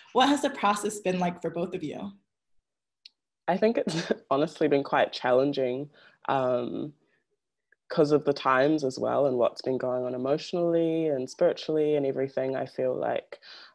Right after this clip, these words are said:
Speaker 2: um, yeah, it's probably been challenging for both of us, especially because this whole, um, whole focus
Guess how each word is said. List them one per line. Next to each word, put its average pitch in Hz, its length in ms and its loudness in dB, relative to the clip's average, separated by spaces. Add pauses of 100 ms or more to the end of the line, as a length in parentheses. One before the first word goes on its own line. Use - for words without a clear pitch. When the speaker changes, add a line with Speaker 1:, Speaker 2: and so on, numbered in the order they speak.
Speaker 2:
um, - 380 -4 (100)
yeah, - 200 6
it's - 100 -2
probably 147 320 4
been 139 180 4
challenging 131 540 4
for 139 160 -4
both 127 260 6
of 147 80 -4
us, 131 200 2
especially 147 720 2 (120)
because 135 460 0
this 135 240 2
whole, 127 520 4 (380)
um, 131 540 0 (640)
whole 139 220 6
focus 131 680 4